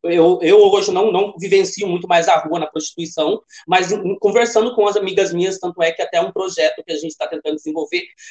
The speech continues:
de como, ah, então, os clientes diminuíram muito, porque fica aquela coisa, aquela, aquele, sempre tem aquele pé atrás, né? É, é, além de ter aquele ca-, travesti carregar o estigma de ter I S T e aids, agora é aquela coisa de transmissão, né? Que você também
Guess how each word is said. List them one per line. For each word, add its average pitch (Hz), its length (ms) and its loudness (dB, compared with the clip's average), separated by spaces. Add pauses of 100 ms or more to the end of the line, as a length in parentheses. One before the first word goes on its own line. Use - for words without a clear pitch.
de 190 120 -6
como, 220 320 4
ah, 175 240 4
então, 202 280 2
os - 100 -6
clientes 233 420 0
diminuíram 202 420 -2
muito, 220 440 -2 (240)
porque 220 280 4
fica 226 200 2
aquela 226 220 6
coisa, 226 340 6
aquela, 196 560 4 (220)
aquele, 208 240 2
sempre 254 220 0
tem 269 100 0
aquele 254 200 -6
pé 240 100 4
atrás, 165 420 2
né? 170 160 0 (220)
É, 165 340 2
é, 156 100 4
além 160 280 4
de - 80 -8
ter 220 80 2
aquele 196 180 -4
ca-, 170 260 4
travesti 170 540 -4
carregar 165 420 0
o 175 40 0
estigma 160 460 -8 (460)
de 170 320 -10
ter 185 200 2
I 220 100 4
S - 240 0
T 175 80 2
e 165 120 2
aids, 202 440 2 (160)
agora 180 340 4
é 196 60 4
aquela 202 260 2
coisa 180 160 2
de 196 120 -4
transmissão, 208 680 2
né? 143 160 0
Que 151 120 -14
você 165 300 -8
também 170 380 -2